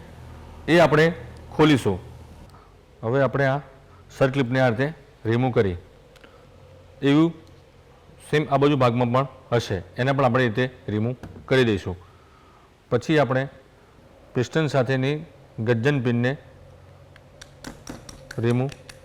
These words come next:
કરીશું. એમ રિમૂવ કરતાં કનેક્ટિંગ રોડ અને પિસ્ટન બંને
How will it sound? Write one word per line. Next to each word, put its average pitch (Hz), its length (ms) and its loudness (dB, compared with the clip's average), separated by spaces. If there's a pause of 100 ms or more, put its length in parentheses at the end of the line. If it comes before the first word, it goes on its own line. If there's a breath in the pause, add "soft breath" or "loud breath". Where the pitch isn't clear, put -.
(240)
કરીશું. 107 440 0 (1400)
એમ 139 200 -2
રિમૂવ 123 240 -2
કરતાં 117 400 -2 (720)
કનેક્ટિંગ 135 420 -2
રોડ 156 180 2 (720)
અને 113 120 -2
પિસ્ટન 117 480 -4 (800)
બંને 120 320 0